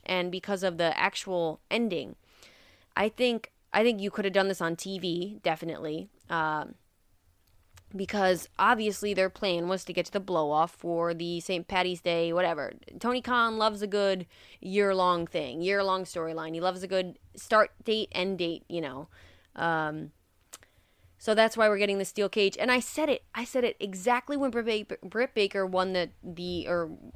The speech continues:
won the match, retained the title. I said, "Watch, guys, there's gonna be a steel cage match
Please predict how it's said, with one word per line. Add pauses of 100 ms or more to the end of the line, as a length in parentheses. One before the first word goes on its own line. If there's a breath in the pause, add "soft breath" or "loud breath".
(140)
won
the
match,
retained
the
title.
I
said,
"Watch,
guys,
there's
gonna
be
a
steel
cage
match